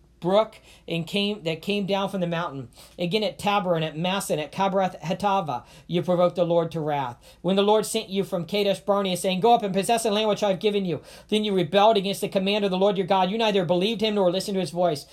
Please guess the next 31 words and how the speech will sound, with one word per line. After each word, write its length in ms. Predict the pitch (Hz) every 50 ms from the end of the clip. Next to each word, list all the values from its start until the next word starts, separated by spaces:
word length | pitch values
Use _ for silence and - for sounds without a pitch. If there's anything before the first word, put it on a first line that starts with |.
| - - - -
You've 160 | 208 233 220
been 100 | 233 226
rebellious, 640 | 208 196 190 175 196 202 214 214 202 185 175 165 185
you've 160 | 208 226 202
been 160 | 202 220 208
rebellious 580 | 196 180 165 165 202 214 226 226 220 196 170 -
against 260 | 175 160 196 180 -
the 60 | 196
Lord 220 | 180 190 208 214 214
from 120 | 202 175
the 60 | 170
day 160 | 165 185 208
I 120 | 208 214 220
knew 160 | 214 233 233
you. 320 | 220 175 120 101 92 110 - - _ - - - - -
So 120 | - 208
I 80 | 208 202
fell 240 | 202 - 240 262 262
down 140 | 247 247 233
before 200 | 226 - 233 214
the 60 | 214
Lord 240 | 214 208 214 208 175
the 80 | 190
forty 280 | - - 214 214 202 208
days 200 | 196 202 196 196
and 120 | 202 190
nights, 280 | 196 190 196 180 175 -
which 160 | 175 170 -
I 80 | 190 175
did 300 | 143 151 214 214 180 160
beca-, 380 | 196 170 - - 196 160 -